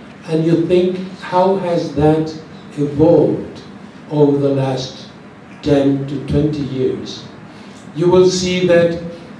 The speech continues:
the renewable part is not growing as much as we would like to do. However, this is not a question of supply, this is a question of demand.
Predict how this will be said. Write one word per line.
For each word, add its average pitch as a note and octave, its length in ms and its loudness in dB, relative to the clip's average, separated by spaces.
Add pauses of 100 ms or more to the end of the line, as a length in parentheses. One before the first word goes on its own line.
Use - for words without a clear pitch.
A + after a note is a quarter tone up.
(480)
the D#3 100 6
renewable F3 840 6
part D#3 500 2 (600)
is E3 240 -2
not F3 300 4
growing D#3+ 560 4
as D#3 300 -2
much C#3+ 520 -2 (300)
as C3 220 0
we C3+ 180 2
would B2+ 300 0
like A#2 360 -4
to - 80 -18 (140)
do. G2+ 120 -10 (1600)
However, F3 680 4 (300)
this F#3 240 4
is E3 160 -2
not G#3+ 260 4
a A3+ 120 6
question E3+ 760 0
of D3+ 380 2 (320)
supply, C#3 760 -2 (800)
this E3 180 2
is - 320 -6
a - 40 -16
question D#3+ 400 2
of D3+ 160 2
demand. B2 580 -4